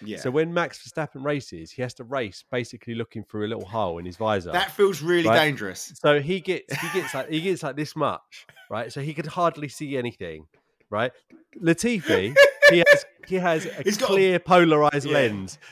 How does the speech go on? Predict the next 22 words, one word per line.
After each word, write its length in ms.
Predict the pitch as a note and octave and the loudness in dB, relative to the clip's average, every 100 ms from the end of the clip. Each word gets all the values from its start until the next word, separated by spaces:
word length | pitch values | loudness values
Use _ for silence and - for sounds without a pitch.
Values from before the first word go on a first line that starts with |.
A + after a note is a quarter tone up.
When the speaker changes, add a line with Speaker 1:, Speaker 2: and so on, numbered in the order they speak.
| - | -4
Speaker 2:
They're 120 | D#3 | -2
like, 200 | E3 D3 | -2 -4
"Mate, 260 | F3 E3+ E3 | -6 -6 -8
you 160 | G3 | -14
can 140 | - F3 | -14 -14
see 260 | G3 F3+ - | -14 -16 -12
everything." 680 | F3+ D#3 D3 B2 A#2+ F#2+ F2+ _ _ _ _ _ _ _ | -10 -8 -8 -8 -6 -6 -8 _ _ _ _ _ _ _
Verstappen 440 | C#3+ D#3+ G#3+ G#3 F#3+ | -10 -4 -4 -4 -8
can't 180 | F3+ | -8
see 180 | D#3+ D#3 | -8 -8
anything. 580 | E3+ E3+ C#3 - E2+ D2+ _ - | -4 -4 -4 -8 -14 -14 _ -16
He 100 | C3+ | -14
can, 200 | E3+ E3+ | -10 -10
he's 240 | F3 D#3+ | -8 -8
literally 360 | F#3+ G#3+ - F#3 | -8 -10 -10 -6
looking 300 | G3 F#3+ C#3+ | -8 -6 -12
through 320 | - A#2+ G#2+ | -8 -8 -8
the 80 | A2+ | -12
size 480 | - D#3 D3 A#2 G2+ | -10 -6 -2 -4 -6
of 100 | G#2+ | -12
a 40 | |
penny. 580 | A2 _ D#3 B2+ F2 D2+ | -18 _ -8 -6 -8 -12